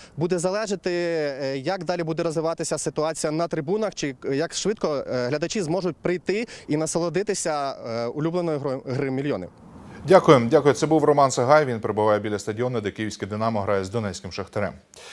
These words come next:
Speaker 2: І, е, стикування американського корабля Дрегон із Міжнародною космічною станцією відбувається прямо зараз.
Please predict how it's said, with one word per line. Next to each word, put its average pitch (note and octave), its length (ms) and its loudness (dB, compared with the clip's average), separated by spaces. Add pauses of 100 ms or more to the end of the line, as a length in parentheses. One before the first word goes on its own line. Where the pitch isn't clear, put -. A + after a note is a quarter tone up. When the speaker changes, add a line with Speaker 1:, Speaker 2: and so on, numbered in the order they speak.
(460)
Speaker 2:
І, F#3 280 4 (100)
е, C#3+ 220 12
стикування F3 720 6 (120)
американського D3+ 960 4
корабля D3 360 6
Дрегон C3+ 400 2
із A#2 180 -4
Міжнародною B2+ 580 -2
космічною C3+ 580 -6
станцією C3+ 540 -2
відбувається A#2+ 560 2
прямо B2 480 2
зараз. D3+ 540 6